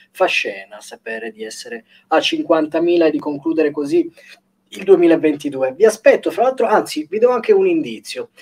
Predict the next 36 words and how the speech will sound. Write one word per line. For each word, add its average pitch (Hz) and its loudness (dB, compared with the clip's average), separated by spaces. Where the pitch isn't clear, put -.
Se - 2
siete 214 -2
appassionati 156 -6
di 160 -10
Atlantide, 151 -8
io 165 0
ho 151 -4
postato 170 -4
anche 165 -6
un 240 -2
fermo 220 2
immagine 123 -4
di 135 -14
un 127 -16
cartone 151 -8
animato 135 -8
per 151 -10
bimbi 156 -14
che, 127 -12
eh, 110 -10
Mago 160 0
Merlino, 131 -8
quindi 113 -16
La 107 -14
spada 131 -6
nella 113 -6
roccia. - -12
Eh, 139 -6
oh, 196 -8
in 202 -14
questo 214 2
fermo 233 4
immagine 175 -2
c'è 220 0
Mago 160 0
Merlino 180 0